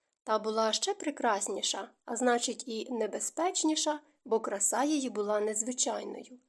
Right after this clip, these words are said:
Прекрасний кольор обличчя, чиста та гладка шкіра, маленький акуратний носик, очі, неначе дорогоцінне каміння.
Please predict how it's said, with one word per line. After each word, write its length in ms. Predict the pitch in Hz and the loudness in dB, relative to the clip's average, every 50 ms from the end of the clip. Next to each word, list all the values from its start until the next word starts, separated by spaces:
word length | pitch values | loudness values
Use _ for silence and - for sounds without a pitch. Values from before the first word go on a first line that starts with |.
| _ _ _ _ _ _ _ _ | _ _ _ _ _ _ _ _
Прекрасний 580 | - - 330 - 381 403 415 403 - 294 277 269 | -6 -6 -4 4 6 8 8 8 6 6 4 4
кольор 360 | 269 - 277 277 254 233 226 | 2 0 2 2 4 2 2
обличчя, 720 | 208 190 185 226 247 311 359 339 - - - 285 269 269 - _ _ _ _ _ _ | 0 -2 -2 -2 0 0 0 0 0 0 0 0 -2 -4 -8 _ _ _ _ _ _
чиста 420 | - - 254 262 247 254 - 233 220 | -4 0 0 0 0 2 0 -2 0
та 160 | 226 233 220 | 0 -2 -2
гладка 440 | 220 226 226 226 - - 208 208 208 | 0 -2 -4 -4 -4 -4 -4 -2 -2
шкіра, 580 | - - - - 269 311 320 294 262 262 269 262 - _ _ _ _ - | -2 -4 -2 0 2 2 6 6 4 4 2 -4 -14 _ _ _ _ -4
маленький 540 | 214 208 226 240 240 233 226 220 - 220 | -4 0 2 2 2 2 0 0 -2 -2
акуратний 640 | 214 214 214 - 240 247 254 262 269 285 294 311 311 | -2 -4 -2 -2 0 0 0 2 2 2 2 4 4
носик, 640 | 302 277 226 202 - - - - - _ - _ _ _ _ _ _ _ _ _ - | 4 4 4 2 0 -4 -8 -8 -8 _ -18 _ _ _ _ _ _ _ _ _ 0
очі, 460 | 247 262 339 349 - - 311 302 - - | 2 4 4 4 2 0 0 0 0 0
неначе 460 | 233 214 208 208 202 202 - - 202 | 2 2 4 4 2 2 0 -2 0
дорогоцінне 800 | 190 208 208 214 208 196 214 208 208 - - 214 214 214 226 226 | 0 0 2 2 0 0 -2 -4 -4 -2 -2 -2 -2 -2 -4 -4
каміння. 580 | 226 - 247 254 247 220 196 196 175 147 - | -4 -4 -2 -2 -2 -2 -4 -4 -8 -10 -12